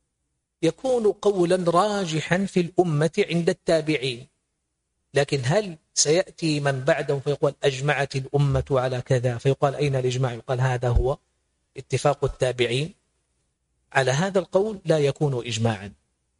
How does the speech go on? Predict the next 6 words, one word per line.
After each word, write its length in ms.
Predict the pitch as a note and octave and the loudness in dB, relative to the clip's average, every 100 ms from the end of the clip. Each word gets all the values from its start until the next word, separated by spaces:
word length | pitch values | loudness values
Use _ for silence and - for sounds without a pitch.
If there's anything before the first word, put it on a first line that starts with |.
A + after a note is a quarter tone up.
| _ _ _ _ - | _ _ _ _ -4
لأن 340 | C3+ E3+ D3+ | 0 0 0
اتفاقهم 800 | C#3 - D3 F3 F3+ F3+ F#3+ G3+ | -2 -2 0 0 0 0 0 0
سيكون 560 | - D#3 - F3 D#3+ | 0 0 0 -2 0
ترجيحا 560 | D#3+ E3 D3+ E3+ D#3 C#3+ | 0 0 2 0 0 -2
لأحد 400 | B2 C3+ - C3 | -4 -4 -2 -2
القولين، 560 | C3 C3 B2+ B2 G#2+ | -2 0 2 0 -2